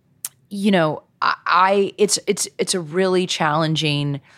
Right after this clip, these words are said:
time to be able to explain to your kids that this is, that this exists.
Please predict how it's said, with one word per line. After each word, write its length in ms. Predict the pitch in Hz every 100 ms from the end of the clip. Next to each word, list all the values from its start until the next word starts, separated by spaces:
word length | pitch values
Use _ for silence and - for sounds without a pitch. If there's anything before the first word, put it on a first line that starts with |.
| _ _ _ _ _ -
time 540 | - - 160 139 160 165
to 120 | 170
be 180 | 151 143
able 180 | 135 147
to 380 | - 151 143 139
explain 600 | 139 - 147 147 143 139
to 120 | -
your 200 | 139 135
kids 520 | - 139 131 131 -
that 340 | - 131 127 -
this 240 | 135 -
is, 340 | 135 131 123
that 180 | 131 135
this 220 | 131 127
exists. 680 | 131 135 131 127 131 - -